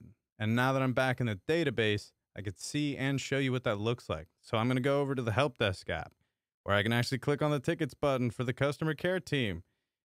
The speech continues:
And right here, I can see the new ticket. Our bot works. There wasn't an oh doopsie this time with that.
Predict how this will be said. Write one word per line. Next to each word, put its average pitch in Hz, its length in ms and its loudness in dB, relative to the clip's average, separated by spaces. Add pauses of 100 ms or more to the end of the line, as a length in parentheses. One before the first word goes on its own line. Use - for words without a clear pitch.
And 107 80 2
right 147 240 4
here, 185 380 2
I 127 160 4
can 143 180 0
see 147 220 0
the 151 100 2
new 156 160 4
ticket. 156 720 0
Our 160 200 2
bot 175 320 0
works. 202 840 -2 (1300)
There 123 120 2
wasn't 139 280 2
an 139 100 2
oh 139 140 0
doopsie 127 400 0
this 101 180 0
time 90 240 0
with 87 140 -4
that. 87 280 -4